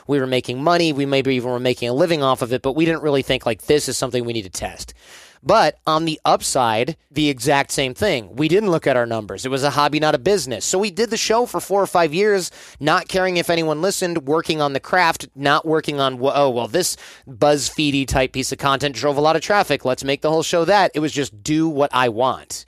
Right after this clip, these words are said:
and create a skill set that then later translated into something that I love. The problem is, if we had looked at those numbers before, sure,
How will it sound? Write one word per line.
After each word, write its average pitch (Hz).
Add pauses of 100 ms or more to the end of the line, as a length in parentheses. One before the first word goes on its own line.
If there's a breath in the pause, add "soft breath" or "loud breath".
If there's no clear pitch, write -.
and 139
create 143
a 135
skill 143
set -
that 131
then 135
later 131
translated 127
into 113
something 117
that 120
I 101
love. 113 (460 loud breath)
The 151
problem 190
is, 131
if 151
we 165
had 147
looked 180
at -
those 143
numbers 143
before, 127 (140 soft breath)
sure, 151